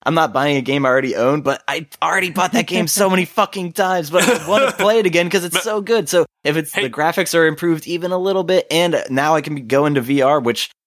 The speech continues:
Speaker 1: I'll have to pony up and fucking buy that eventually. But, like, god damn, that sounds, like, right up my alley. Like,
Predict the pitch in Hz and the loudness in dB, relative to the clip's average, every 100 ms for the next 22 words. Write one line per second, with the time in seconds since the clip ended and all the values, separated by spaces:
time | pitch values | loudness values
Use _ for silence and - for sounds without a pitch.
0 | - 110 127 127 123 107 - _ _ - | -6 -2 -2 2 0 0 -6 _ _ -20
1 | - 143 139 135 131 117 107 101 131 123 | -6 -2 0 2 2 0 0 -2 -4 -2
2 | 110 101 113 110 123 90 95 95 107 98 | -2 0 0 2 0 -2 -4 -2 -4 0
3 | 104 110 104 165 165 120 - 143 120 107 | -2 -2 -4 -2 -2 -2 -2 0 0 0
4 | 143 123 113 110 98 _ _ 113 120 131 | 0 0 0 -2 -2 _ _ -10 -2 0
5 | 120 107 107 107 98 95 92 98 92 | 0 0 0 0 0 0 0 -4 -4